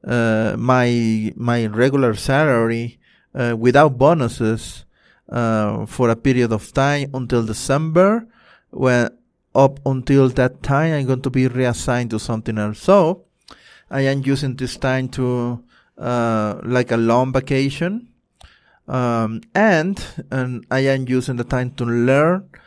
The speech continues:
uh, something new, especially on the software development environment. And I'm basically learning to program and learning to code.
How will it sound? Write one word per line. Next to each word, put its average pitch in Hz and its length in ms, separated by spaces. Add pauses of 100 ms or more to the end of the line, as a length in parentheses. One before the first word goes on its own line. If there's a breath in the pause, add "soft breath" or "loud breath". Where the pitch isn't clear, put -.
(260 soft breath)
uh, 127 180
something 135 580
new, 127 320 (440)
especially 131 760
on 120 220
the 117 380
software 120 400
development 117 500
environment. 185 680 (420 loud breath)
And 131 160
I'm 185 200
basically 165 480
learning 123 400
to 123 100
program 185 500
and 143 220
learning 131 320
to 120 80
code. - 380